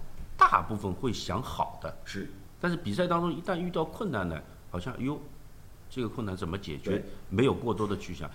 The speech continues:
Speaker 1: 你包括刚才说马拉多纳这个，呃，踹的这张红牌，其实我想更多的还是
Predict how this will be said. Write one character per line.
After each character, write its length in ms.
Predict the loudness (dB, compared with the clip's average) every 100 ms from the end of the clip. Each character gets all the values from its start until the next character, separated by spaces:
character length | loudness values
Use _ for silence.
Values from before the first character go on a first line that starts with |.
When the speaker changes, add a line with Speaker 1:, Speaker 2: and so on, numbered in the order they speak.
| -10 -4
Speaker 1:
你 80 |
包 180 | 4 4
括 120 | 4
刚 160 | 2 2
才 120 | 2
说 120 | 0 0
马 120 | 2
拉 100 | 2
多 140 | 0
纳 160 | 0 0
这 180 | 0 -4
个， 180 | -4 -8 -10 -14 -14 -12 -4
呃， 280 | -2 -2 -6 -8
踹 220 | 0 0
的 100 | 0
这 120 | -4
张 140 | -4 -2
红 200 | -2 -4
牌， 260 | -6 -12 -14 -14 -14 -14 -6
其 120 | -2
实 120 | 2
我 120 | 2
想 280 | 2 0 -2 -8 -6
更 180 | -2 -2
多 200 | 0 2
的 100 | 2
还 160 | 0
是 260 | -2 -4